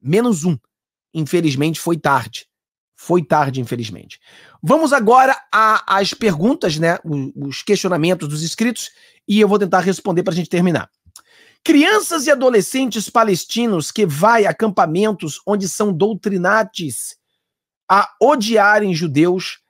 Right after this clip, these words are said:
não são inocentes. São tão culpados quanto seus pais. Aqui nós temos, ah, um problema, né? Por quê? Porque o nosso querido aqui,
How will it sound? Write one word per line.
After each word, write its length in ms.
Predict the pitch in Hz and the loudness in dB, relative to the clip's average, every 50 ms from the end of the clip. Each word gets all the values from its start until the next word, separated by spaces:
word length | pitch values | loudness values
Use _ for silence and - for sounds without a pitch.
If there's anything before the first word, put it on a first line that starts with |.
| _ _ | _ _
não 320 | - 185 233 311 339 320 254 | 2 4 4 4 4 2 0
são 320 | - - - - 262 262 | -2 -2 -2 -2 0 0
inocentes. 840 | 262 254 254 247 - - - 202 175 156 127 - - - - - - _ _ - | 0 0 0 0 0 -2 -2 -2 -2 -2 -2 -6 -8 -10 -10 -12 -12 _ _ -12
São 260 | - - 226 214 185 | -6 -4 -2 -2 -2
tão 300 | - - 294 330 349 320 | 0 0 0 0 0 -2
culpados 600 | - 285 208 - - 208 214 226 226 208 233 196 | -4 -4 -4 0 2 4 4 4 2 0 -2 -8
quanto 360 | - - 208 214 220 208 - | -8 -6 -4 -4 -4 -4 -6
seus 320 | 190 - - 208 202 - - | -6 -2 -2 -2 -2 -2 -4
pais. 440 | - 156 127 107 87 - - - - _ _ _ _ _ _ _ _ _ _ _ - | -2 -2 -2 -2 -4 -10 -12 -14 -16 _ _ _ _ _ _ _ _ _ _ _ -4
Aqui 200 | 226 - - 330 | -4 -2 0 0
nós 200 | 339 339 - - | 0 0 -2 -2
temos, 560 | - 254 247 262 262 269 269 - - - _ _ _ _ _ _ _ _ _ _ _ _ _ - | -2 -4 -2 -2 -2 -4 -4 -6 -8 -12 _ _ _ _ _ _ _ _ _ _ _ _ _ -2
ah, 560 | - 208 208 202 196 190 180 170 156 143 - - _ | 2 4 4 6 6 4 4 4 2 0 -2 -4 _
um 120 | - 208 185 | 0 2 2
problema, 480 | 220 240 226 190 170 127 90 71 - _ _ _ _ _ _ _ _ _ _ - | 4 4 4 4 2 0 -2 -6 -12 _ _ _ _ _ _ _ _ _ _ -12
né? 300 | 110 110 110 120 135 - - | -10 -8 -8 -8 -10 -8 -4
Por 160 | - 247 202 | -4 -4 -4
quê? 220 | - - - - - _ _ _ - - - - - _ _ _ _ _ _ _ _ _ _ _ _ _ | -4 -8 -14 -16 -18 _ _ _ -20 -20 -20 -20 -20 _ _ _ _ _ _ _ _ _ _ _ _ _
Porque 280 | - 247 226 - - 302 | -4 -4 -2 0 0 0
o 40 | 277 | 2
nosso 300 | 254 277 320 339 - - | 4 4 2 2 0 -2
querido 380 | - 269 233 220 226 196 190 | -2 -2 0 0 0 0 0
aqui, 720 | 143 135 - - 226 233 226 208 180 165 151 143 - _ | -2 -2 -2 -4 -2 0 0 0 0 0 0 -2 -4 _